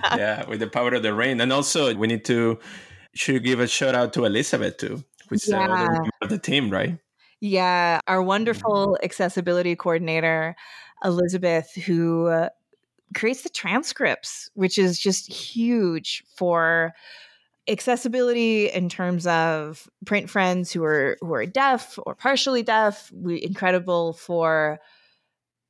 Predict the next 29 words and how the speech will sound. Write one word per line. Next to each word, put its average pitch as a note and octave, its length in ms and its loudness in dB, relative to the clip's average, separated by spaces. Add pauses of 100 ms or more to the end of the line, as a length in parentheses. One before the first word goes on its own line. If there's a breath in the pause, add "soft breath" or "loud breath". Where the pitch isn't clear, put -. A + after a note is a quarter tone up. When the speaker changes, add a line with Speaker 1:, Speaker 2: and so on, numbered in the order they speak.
Speaker 1:
research, G#3+ 1000 0 (200)
for E3+ 440 0
all F#3+ 320 0
of D#3 100 -2
it, D3 200 -2
for E3+ 640 0 (180)
expanding F#3+ 720 0
the F3+ 140 -2
archive. - 800 -2 (200)
And F3 480 2
Speaker 2:
Mm-hmm. E3+ 400 -8 (720)
Speaker 1:
I G#3 80 -2
think A#3 180 0
maybe, A#3 300 0
yeah, F#3 340 0
to, E3+ 420 -2
to F3+ 200 -4
circle F#3+ 600 -2
back, F#3 300 0
I E3 80 0
thought E3 220 2
of E3+ 80 -2
one E3+ 180 0
more E3 160 -2
thing E3+ 360 -4
that D#3 100 -2
I D#3 80 0
would D#3 160 -4
love D3+ 580 -2